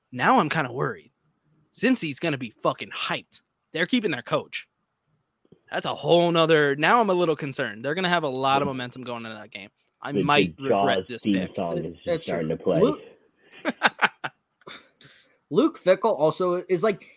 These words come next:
Speaker 3: he's like the girl who kind of probably punches a little bit below her weight class when it comes to a guy. Like, you know, not that good looking, maybe doesn't have a job, but then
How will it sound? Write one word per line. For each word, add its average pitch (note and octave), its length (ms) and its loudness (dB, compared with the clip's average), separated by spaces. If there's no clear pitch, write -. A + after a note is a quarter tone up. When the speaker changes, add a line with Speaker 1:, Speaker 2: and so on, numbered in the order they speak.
Speaker 3:
he's A3+ 120 -4
like D4+ 160 6
the C4 80 2
girl D#3+ 500 2
who C#3+ 420 -2
kind A3 240 2
of G3+ 140 -4
probably C#4 640 2
punches A3 280 0
a A#3 80 4
little G3+ 240 4
bit F#3 180 -2
below F3+ 360 2
her F#3+ 140 0
weight G3 260 -2
class G#3 480 -2
when G3+ 120 -6
it G3+ 60 -8
comes G#3+ 220 -2
to A3 100 -2
a G#3 60 -2
guy. A3 220 0
Like, G3 260 0
you E4 120 -6
know, C#4+ 140 6
not B3+ 300 4
that G#3+ 240 4
good F#3 200 0
looking, G3+ 480 2
maybe G3 200 0
doesn't F#3+ 200 0
have F#3 100 -2
a F3 40 -4
job, E3 320 4
but D#3+ 120 -6
then G3+ 220 4